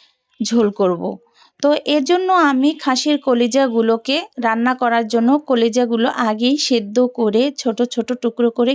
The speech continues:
কেটে রেখেছিলাম। এরপর এখন রান্নার জন্য চলে এসেছি। এখানে কড়াইটা বসিয়ে দিয়ে দিয়েছি সর্ষের তেল। তেলের মধ্যে অ্যাড করে দিয়েছি পেঁয়াজ কুচি, গোটা গরম মশলা।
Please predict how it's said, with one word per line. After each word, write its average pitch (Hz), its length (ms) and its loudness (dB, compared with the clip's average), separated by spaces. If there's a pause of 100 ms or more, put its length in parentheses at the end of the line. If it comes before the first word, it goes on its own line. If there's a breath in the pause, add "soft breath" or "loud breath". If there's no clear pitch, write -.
কেটে 220 280 -2
রেখেছিলাম। 226 580 -2 (500 loud breath)
এরপর 285 480 0
এখন 254 300 -2 (100)
রান্নার 226 440 -2
জন্য 233 220 0 (120)
চলে 214 260 0
এসেছি। 240 380 -2 (200)
এখানে 233 320 -2
কড়াইটা 208 440 -2
বসিয়ে 214 360 -4
দিয়ে 220 160 -4
দিয়েছি 220 360 -4
সর্ষের 240 440 -2 (100)
তেল। 302 220 -2 (580 loud breath)
তেলের 277 300 2
মধ্যে 302 300 2
অ্যাড 262 140 -2
করে 247 160 -4
দিয়েছি 240 360 0
পেঁয়াজ 226 380 -2
কুচি, 233 320 -6
গোটা 233 320 -2
গরম 196 340 -2
মশলা। 170 380 -4